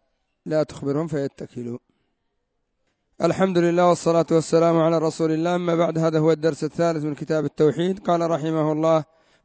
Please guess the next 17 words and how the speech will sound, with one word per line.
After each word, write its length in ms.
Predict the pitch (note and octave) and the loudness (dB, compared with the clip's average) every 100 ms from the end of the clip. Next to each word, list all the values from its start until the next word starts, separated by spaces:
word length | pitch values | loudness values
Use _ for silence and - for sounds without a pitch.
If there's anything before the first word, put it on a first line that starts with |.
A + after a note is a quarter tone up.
| - | -2
باب 220 | F3 E3+ | 0 2
فضل 240 | F3 F3+ | 0 0
التوحيد 560 | F3 - F3 D3+ F#3 E3+ | -4 0 0 2 0 2
وما 240 | E3+ E3+ | 0 2
يكفر 520 | D#3+ F#3+ F3+ - E3+ | 0 -2 -4 -2 -2
من 160 | F3 D#3+ | 0 -2
الذنوب. 520 | D#3 C#3 D3 C#3+ C#3+ - _ _ _ _ _ _ _ _ _ _ _ - | -2 -2 -2 0 -2 -6 _ _ _ _ _ _ _ _ _ _ _ -6
لما 300 | E3+ F3+ F3 | -4 -2 0
عرف 340 | F#3+ A3+ F3 | 0 0 -2
التوحيد 540 | F3 - D#3+ D3+ F#3 D#3 | -2 0 0 2 0 2
وبينه 600 | D#3+ D#3 D#3 E3+ E3+ D#3 | 2 2 0 -2 -2 0
وجلاه، 640 | D#3 C#3+ D3 D3+ E3 F#3 | 0 0 -2 0 -2 -2
ناسب 440 | F3+ F#3 F3 D#3+ | -2 -2 -2 -2
أن 200 | E3 E3 | -2 -4
يأتي 380 | D3+ D#3+ G3 F#3 | -4 -6 -4 -2
بفضله، 600 | D3+ C#3 D#3 C#3 C3 C#3 - _ _ _ _ _ _ _ _ _ _ | -2 0 -2 -2 -4 -4 -8 _ _ _ _ _ _ _ _ _ _
لأن 640 | D#3 E3 F#3+ G#3 F#3 F3+ | -4 -2 0 -2 -2 -2